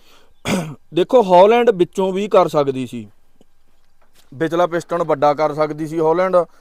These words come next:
ਉਹਨਾਂ ਨੇ ਇਹ ਬਾਹਰ ਤਾਂ ਲਾਇਆ, ਇਹਦੀ ਸੈਂਸਿੰਗ ਨਹੀਂ ਖਰਾਬ ਹੁੰਦੀ ਇਹ ਜੈਕ ਲਾਉਣ ਨਾਲ, ਉਹਦੀ ਸੈਂਸਿੰਗ ਓਨੀ ਹੀ ਰਹਿੰਦੀ ਆ। ਇਹਦੇ ਨਾਲ ਸੈਂਸਿੰਗ 'ਤੇ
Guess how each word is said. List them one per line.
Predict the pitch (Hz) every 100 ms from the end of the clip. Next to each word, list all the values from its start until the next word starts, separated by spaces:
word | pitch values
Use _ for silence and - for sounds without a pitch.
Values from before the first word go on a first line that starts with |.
| _ _
ਉਹਨਾਂ | 175 185 214
ਨੇ | 220
ਇਹ | 196
ਬਾਹਰ | 180 170 170 175
ਤਾਂ | 170 151 143
ਲਾਇਆ, | 147 151 160 175 180 _ _ _ _ _
ਇਹਦੀ | 175 180 233 254
ਸੈਂਸਿੰਗ | - 180 175 - 185
ਨਹੀਂ | 175 156
ਖਰਾਬ | 139 127 123
ਹੁੰਦੀ | 117 117 107 - - _ _ _ 151
ਇਹ | 147
ਜੈਕ | 131 123
ਲਾਉਣ | 127 117 113
ਨਾਲ, | 110 107 104 _ _ -
ਉਹਦੀ | 175 185
ਸੈਂਸਿੰਗ | 185 175 160 180
ਓਨੀ | 160 151 151
ਹੀ | 151 170
ਰਹਿੰਦੀ | 170 180 208
ਆ। | 196 185 185 _ _ _ _ _ -
ਇਹਦੇ | 160 190
ਨਾਲ | 196 190 190 -
ਸੈਂਸਿੰਗ | - 165 165 170 170
'ਤੇ | 180